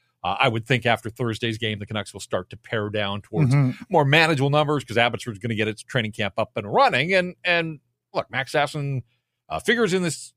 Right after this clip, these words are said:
Speaker 1: organization's plans at the American Hockey League level. But, yeah, I mean, I think you see that he's not quite ready for, for prime time just yet.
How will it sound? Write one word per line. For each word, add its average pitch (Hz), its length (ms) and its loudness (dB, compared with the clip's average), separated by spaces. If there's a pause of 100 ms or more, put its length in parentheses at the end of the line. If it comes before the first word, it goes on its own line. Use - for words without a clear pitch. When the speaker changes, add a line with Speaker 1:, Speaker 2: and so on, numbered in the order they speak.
(120)
Speaker 1:
organization's 160 640 0
plans 165 560 2
at 131 60 -10
the 131 60 -10
American 185 340 2
Hockey 117 240 -2
League 110 160 -2
level. 110 400 -2
But, 127 320 0
yeah, 147 220 2
I 101 120 -8
mean, 101 160 -6
I 92 120 -6
think - 200 -16
you 104 80 -10
see 101 320 -8
that 95 120 -8
he's 110 180 -8
not 104 200 -6
quite 113 320 -4
ready 120 300 2
for, 98 420 0 (320)
for 107 100 -4
prime 117 320 2
time 107 360 -2 (240)
just 139 280 -4
yet. 156 280 4